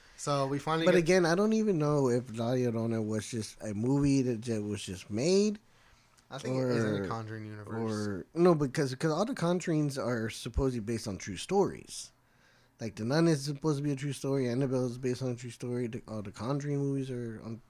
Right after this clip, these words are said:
Speaker 2: based on true stories.
Speaker 1: Hmm. I don't know. I mean,
Speaker 2: 'Cause,
Speaker 1: we
Speaker 2: I mean, we know La Llorona here in
Speaker 1: <laughs> I'm about to say that. I was like,
Speaker 2: in South
Speaker 1: you, I was like,
Speaker 2: Texas.
Speaker 1: "You live in San Antonio. You know the story."
Speaker 2: <laughs>
Speaker 1: Yeah. <laughs>
Speaker 2: You know, but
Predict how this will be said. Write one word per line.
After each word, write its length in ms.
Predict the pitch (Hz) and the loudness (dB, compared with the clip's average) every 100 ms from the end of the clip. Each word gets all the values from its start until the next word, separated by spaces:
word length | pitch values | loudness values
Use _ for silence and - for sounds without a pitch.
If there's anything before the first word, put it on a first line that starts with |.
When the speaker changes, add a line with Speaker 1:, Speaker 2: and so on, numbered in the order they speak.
| _ - | _ -8
Speaker 2:
based 240 | 123 - | -8 -6
on 80 | 123 | -8
true 180 | - 123 | -8 -10
stories. 560 | - 127 123 123 - - - | -8 -6 -6 -6 -10 -18 -20
Speaker 1:
Hmm. 60 | 104 95 95 _ _ _ - | -20 -20 -20 _ _ _ -14
I 40 | 151 | -10
don't 120 | 175 | -8
know. 140 | 120 95 - - - - - | -8 -10 -14 -16 -20 -20 -12
I 40 | |
mean, 320 | 113 110 107 104 - - - | -8 -6 -6 -8 -16 -20 -8
Speaker 2:
'Cause, 140 | 147 | -4
Speaker 1:
we 100 | 123 - | -4 -2
Speaker 2:
I 40 | |
mean, 160 | 170 165 | 0 4
we 160 | 208 277 | 6 10
know 260 | 202 156 143 135 | 12 10 6 2
La 140 | 147 | 4
Llorona 480 | 143 143 135 139 131 | 6 6 6 4 2
here 680 | 123 147 143 135 131 123 - | 0 -2 0 2 2 0 -4
in 320 | 135 127 120 | -4 -4 0
Speaker 1:
<laughs> 20 | |
I'm 100 | 170 | 0
about 180 | 156 160 | 2 2
to 180 | 147 180 | 4 4
say 120 | 147 | 6
that. 140 | 165 | 6
I 140 | 190 135 | 6 6
was 40 | 139 | 4
like, 80 | |
Speaker 2:
in 40 | 139 | 6
South 280 | 165 135 185 | 6 6 8
Speaker 1:
you, 40 | |
I 60 | 214 170 160 | 8 8 8
was 60 | 160 | 8
like, 80 | 147 | 8
Speaker 2:
Texas. 60 | |
Speaker 1:
"You 80 | 180 | 8
live 140 | 214 202 | 8 8
in 80 | 175 | 8
San 120 | 160 143 | 6 6
Antonio. 300 | 143 143 143 | 4 4 4
You 180 | 147 | 2
know 160 | 180 175 | 2 2
the 160 | 143 131 | 4 6
story." 440 | 147 135 123 123 | 8 8 8 8
Speaker 2:
<laughs> 60 | 160 | 8
Speaker 1:
Yeah. 340 | 135 170 170 - | 8 6 6 4
<laughs> 680 | 392 220 208 - 156 196 | 4 2 0 -2 -4 -6
Speaker 2:
You 100 | 143 | -4
know, 240 | 143 139 135 | 0 2 2
but 240 | 139 131 | 2 0